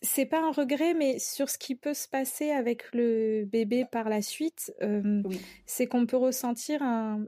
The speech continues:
Speaker 1: un sentiment de culpabilité dans tout ce qui peut se passer après. On peut se dire, bah,
Speaker 2: Bien sûr.
Speaker 1: mince, finalement, c'est peut-être ma faute, alors que non, j'ai accouché juste dix jours avant le terme, et autant le travail se serait déclenché, euh, le, dans la, enfin, dans la nuit ou le lendemain. Donc, on,
Speaker 2: Exactement.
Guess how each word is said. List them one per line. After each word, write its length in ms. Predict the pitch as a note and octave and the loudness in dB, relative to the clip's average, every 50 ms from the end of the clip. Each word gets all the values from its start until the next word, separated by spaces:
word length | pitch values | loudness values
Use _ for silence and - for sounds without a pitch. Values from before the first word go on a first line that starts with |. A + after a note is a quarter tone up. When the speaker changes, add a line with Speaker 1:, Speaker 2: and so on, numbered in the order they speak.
| - _ - | -8 _ -6
Speaker 1:
un 140 | - A3 A3 | -4 -2 -2
sentiment 640 | G#3 - C4 C4+ C4 - - C4 B3+ C4 C#4 D4 | 0 2 2 2 2 2 2 2 2 4 4 2
de 200 | B3+ B3 A#3 A3+ | 4 2 2 2
culpabilité 920 | G#3+ - - B3+ B3 A#3 - A#3 A#3 A3 A3+ A3 A#3+ A#3 - - C#4 C#4 | 0 -2 -2 0 0 0 0 0 0 2 2 2 0 0 0 -2 -2 -2
dans 160 | A#3 A3+ A3+ | 0 -2 -2
tout 140 | A3 - - | -2 -2 -4
ce 80 | C4 - | -6 -4
qui 140 | - B3 | -4 -4
peut 140 | G#3 - A#3 | -2 0 -2
se 100 | A3 - | -2 0
passer 320 | - A3+ A3 G#3+ - - A#3 | -2 -2 -2 0 0 0 0
après. 380 | A3 A3 A3 - - C4+ C#4 | 0 0 -2 -4 -2 -2 0
On 80 | C#4 C4 | 0 -2
peut 140 | - A#3+ A#3 | -2 -2 -2
se 60 | G#3+ | -2
dire, 140 | A3+ A#3+ A3+ | -2 -2 -2
bah, 160 | G#3+ A3 G#3+ G#3 G#3 G#3 - _ _ _ - | 0 0 0 0 0 -2 -4 _ _ _ -14
Speaker 2:
Bien 120 | A3+ - - | -12 -12 -8
sûr. 140 | F3+ - A#3 | -4 -2 -2
Speaker 1:
mince, 160 | A3+ G3+ F3 | -2 -2 -2
finalement, 420 | - - A3+ A3+ A3+ A3+ A3+ A#3+ C4 | -4 -2 0 2 2 4 4 4 2
c'est 220 | B3+ - - A#3 | 2 0 0 -2
peut-être 320 | G#3 - - A3 A3 - - | -2 0 0 -2 0 0 0
ma 160 | A3 G#3+ G#3+ | 0 0 0
faute, 340 | G#3+ - B3+ B3 B3+ B3 - | 0 2 2 2 2 2 0
alors 320 | A3 A3 A3 G#3+ G#3 - | 0 2 2 0 -2 -4
que 260 | - - A3+ G#3+ G#3 G#3 - - - - - - _ _ - | -2 0 2 2 0 -2 -6 -20 -20 -20 -20 -20 _ _ 2
non, 300 | A3 A#3 B3 C4 C4+ C4 | 4 4 6 6 6 4
j'ai 160 | B3 G#3 A3+ | 4 4 2
accouché 500 | A3+ G#3+ G#3+ - - A#3 - - B3+ B3+ | 2 0 0 -2 -4 -4 0 2 2 2
juste 280 | A#3 G#3 A#3+ A#3+ A#3 - | 2 2 2 0 0 2
dix 160 | G3+ A3+ A#3 | 2 2 2
jours 200 | A3 B3 C4 C4 | 4 4 2 4
avant 260 | A#3+ A3+ G#3+ A3 A3 | 2 2 2 2 2
le 120 | A3+ A3+ A3 | 4 4 2
terme, 460 | G#3+ - C4+ C4 C4 C4+ C4+ B3+ A#3 | 2 2 2 4 4 4 4 2 2
et 520 | A3 A3 G#3+ G#3+ G#3 G#3 G#3 G#3 G#3 G#3 G#3 | 2 2 2 2 2 2 2 2 4 4 4
autant 360 | G#3+ A3 G#3+ - C4 C4 C4 | 4 2 2 0 0 2 2
le 140 | B3+ A#3+ G#3+ | 2 2 0
travail 340 | G#3+ - A#3 A3 A#3 A#3+ A#3 | -2 -2 0 2 2 2 0
se 140 | - - | 0 -2
serait 260 | A#3 - - - A#3 G#3+ | -2 -2 -2 -2 0 2
déclenché, 720 | G#3 A3 G#3+ - A#3+ A3+ A#3 A#3 - - B3 B3+ B3+ B3+ | 2 2 2 2 0 0 0 0 0 0 2 2 4 4
euh, 260 | A#3+ G#3+ G#3 G3+ G3+ | 4 4 4 4 2
le, 380 | G3+ G#3 G#3 G3+ G3+ G3 G3 G3 | 2 2 2 2 4 2 2 2
dans 200 | F#3+ G#3 G3+ G3 G3+ | 2 0 0 0 0
la, 320 | G3+ G3+ G3 G3 F#3+ F#3+ | 0 0 0 0 0 -2
enfin, 280 | G3 G3 - G#3 G3 G3+ | -2 -4 -4 -4 -2 0
dans 120 | G3+ G3 | 0 0
la 160 | G3 G3+ G#3 G#3+ | 2 2 4 4
nuit 480 | A3 A#3 B3 C4 C4 C4 C4 C4 C4 | 4 6 6 6 6 6 6 4 4
ou 240 | B3 A3 G#3 G3+ G#3 | 4 4 4 4 4
le 140 | G3+ G3+ G#3 | 4 4 4
lendemain. 480 | G#3+ G#3+ G#3+ A3 A#3 A#3+ B3+ C4 C4+ | 4 2 2 2 2 2 2 2 2
Donc, 80 | B3+ A#3 | 2 2
on, 100 | G#3 G3 | 0 0
Speaker 2:
Exactement. 500 | F#3+ F#3+ G#3 G3+ G#3 - G#3+ G3 G3 E3+ | 0 0 -2 -2 -2 -2 -2 -2 -2 -4